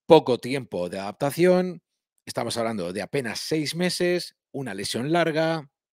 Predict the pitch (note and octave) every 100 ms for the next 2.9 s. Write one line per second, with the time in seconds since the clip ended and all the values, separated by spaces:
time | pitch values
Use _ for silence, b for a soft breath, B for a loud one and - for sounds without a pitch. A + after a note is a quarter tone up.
0 | _ _ _ _ _ - D#3 D3 C3+ A#2
1 | - D2+ F2 F#2 - - F#2+ F#2+ F#2+ F2
2 | F2+ D#2 D#2+ - D#2 - - C#3